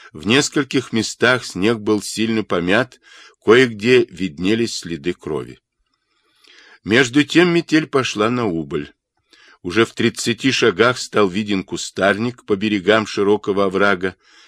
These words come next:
и даже отдельные деревья. За этим оврагом находились ячейки истребителей танков. Дальше, если следовать обычной фронтовой терминологии, начиналась нейтральная полоса.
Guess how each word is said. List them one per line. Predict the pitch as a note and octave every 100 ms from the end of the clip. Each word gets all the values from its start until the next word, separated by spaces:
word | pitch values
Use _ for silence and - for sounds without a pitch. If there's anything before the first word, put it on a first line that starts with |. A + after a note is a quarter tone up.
| _
и | G2
даже | D2 A2+ D3 D3
отдельные | C3+ F2 F#2+ G#2 A2
деревья. | G#2+ F2+ D2 B1 C2+ - _ _ _ _ _ _ - - - - -
За | D#2+
этим | B2+ C3+ C3 B2
оврагом | G#2+ A#2 F3 A#2 F#2 C#2+ -
находились | G2 G#2 A2+ G2+ E3 D#3+ C3
ячейки | - - G#2 - C3+ D3 B2+ C3
истребителей | A2+ - G2 E2+ A#2+ B2+ A#2 A#2
танков. | - F2 C#2 - - _ _ _ _ _ - -
Дальше, | D2+ A#2 D#3 - D#3+ E3 -
если | D#2+ G2 - F2+
следовать | - G2+ F#2+ F#2 F2
обычной | F2+ D#2 G#2 - F2
фронтовой | - F2 D#2+ F2 F2+
терминологии, | E2+ - D2+ D2+ C#2+ G#2 C#3+ C3+ C#3 B2+ _ - -
начиналась | - G2+ - F2+ F2 B2+ C#3+ C3 - - -
нейтральная | F2+ F2 - D#2 G#2 A2+ A2 G#2+
полоса. | G2+ F#2 E2 - C#2